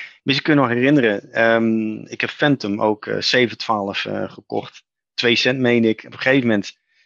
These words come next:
had ik winst genomen op dertig procent. Als je winst hebt, neem gewoon, zeker met crypto, neem een deel winst en laat de rest lopen. Want wat schetst mijn verbazing? Op een gegeven moment, net er niet naar gekeken, zag ik opeens, eh,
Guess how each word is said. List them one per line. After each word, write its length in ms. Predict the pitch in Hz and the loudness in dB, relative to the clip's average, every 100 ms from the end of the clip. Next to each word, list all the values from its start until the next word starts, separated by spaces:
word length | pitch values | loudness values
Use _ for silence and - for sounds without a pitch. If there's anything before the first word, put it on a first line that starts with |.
| _ - | _ -6
had 140 | 113 | -4
ik 100 | 113 | 0
winst 280 | 123 143 - | 0 0 -2
genomen 640 | 110 104 113 104 101 98 101 | -8 -4 0 0 0 -4 -8
op 160 | - 101 | -10 -4
dertig 200 | 127 104 | -4 -4
procent. 540 | - - 139 196 - _ _ _ - | -6 0 0 -2 -8 _ _ _ -4
Als 220 | 156 151 | 0 2
je 80 | 131 | 2
winst 280 | 131 120 | 0 0
hebt, 280 | - 120 - | 0 0 -2
neem 320 | 113 127 156 | -2 2 2
gewoon, 320 | 147 - 120 117 | 0 -2 -2 0
zeker 240 | 151 147 | -2 0
met 100 | 123 | -2
crypto, 560 | - 135 143 156 208 262 _ _ - | -2 -4 -2 -2 -2 -6 _ _ -8
neem 320 | 104 135 143 | -2 0 2
een 100 | 113 | 0
deel 240 | 113 113 | 2 2
winst 300 | 104 139 160 | 2 0 -2
en 100 | 135 | -6
laat 180 | 113 107 | -4 -4
de 80 | 101 | -4
rest 180 | 104 95 | -10 -8
lopen. 480 | 95 110 123 240 - _ - - - _ _ _ _ | -4 -4 -2 -6 -8 _ -20 -20 -20 _ _ _ _
Want 300 | 117 120 - | 0 0 -2
wat 220 | 113 - | -4 -4
schetst 240 | - 127 | -4 -4
mijn 120 | 117 101 | -6 -8
verbazing? 560 | 113 113 143 135 123 | -4 -2 0 -2 -2
Op 60 | 110 | -4
een 60 | |
gegeven 180 | - 113 | -2 -2
moment, 200 | 110 98 | -2 -4
net 140 | 127 - | -6 -4
er 60 | |
niet 120 | 113 | -6
naar 160 | 104 98 | -4 -6
gekeken, 500 | - - 123 120 117 | -6 0 2 2 -2
zag 180 | - 113 | -2 -6
ik 60 | |
opeens, 380 | 110 104 113 104 | -8 -6 -4 -2
eh, 180 | 113 107 | -2 -2